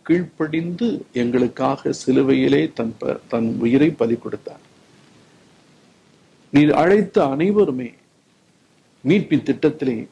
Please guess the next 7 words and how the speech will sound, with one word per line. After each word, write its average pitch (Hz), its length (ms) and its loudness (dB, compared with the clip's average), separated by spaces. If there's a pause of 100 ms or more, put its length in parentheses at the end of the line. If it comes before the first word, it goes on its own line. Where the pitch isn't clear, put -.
(100)
கீழ்ப்படிந்து 165 680 -2
நடந்தது 113 400 -6
போல, - 360 -4 (680)
இந்த 127 280 4
வாழ்க்கையிலும் 139 680 0 (460)
நாங்களும், 143 560 0 (760)
நாங்கள் 107 420 -2